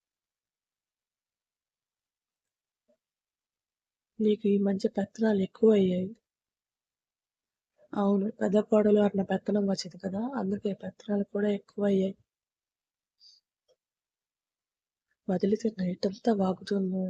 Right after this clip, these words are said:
ఉంటావు అని ఇద్దరు పెదవులు కలిపేస్తాడు విరాజ్.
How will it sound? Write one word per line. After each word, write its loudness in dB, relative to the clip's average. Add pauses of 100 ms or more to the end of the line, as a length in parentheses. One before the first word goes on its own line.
(1040)
ఉంటావు 0
అని -2 (120)
ఇద్దరు 0
పెదవులు 0
కలిపేస్తాడు -4
విరాజ్. -10